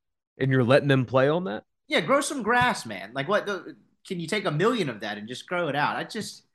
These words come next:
Speaker 2: it's, I don't know.
Speaker 1: Well, the, the issue apparently was drainage. Like, they, they, they didn't do the drainage correctly on the field. So when it rains, i-, unless they can redo it somehow,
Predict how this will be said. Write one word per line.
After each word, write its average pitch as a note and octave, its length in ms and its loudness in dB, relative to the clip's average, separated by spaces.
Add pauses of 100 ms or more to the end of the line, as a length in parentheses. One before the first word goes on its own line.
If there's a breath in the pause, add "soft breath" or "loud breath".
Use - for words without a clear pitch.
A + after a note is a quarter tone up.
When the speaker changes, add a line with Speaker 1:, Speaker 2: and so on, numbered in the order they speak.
(460)
Speaker 2:
it's, - 400 -12
I E3 100 2
don't D3+ 160 0
know. C#3+ 140 2
Speaker 1:
Well, - 160 -4 (100)
the, D3+ 140 2
the C3+ 240 6
issue A3+ 260 4
apparently C3 380 4
was G#2 180 -2
drainage. A#2+ 540 2
Like, A2 180 0
they, C3 100 2
they, A#2+ 320 2
they A#2+ 160 4
didn't C#3+ 420 0 (540)
do C#3+ 220 4
the A#2+ 140 0
drainage B2 520 4
correctly G#2+ 720 0 (140)
on B2 140 4
the A2+ 80 6
field. D3+ 480 2
So - 180 4
when B2+ 140 6
it - 100 2
rains, B2+ 400 2 (300)
i-, B2+ 140 0
unless A#2 280 2
they B2+ 140 6
can G#2 240 -2
redo G2+ 440 2
it - 80 -4
somehow, C3+ 540 2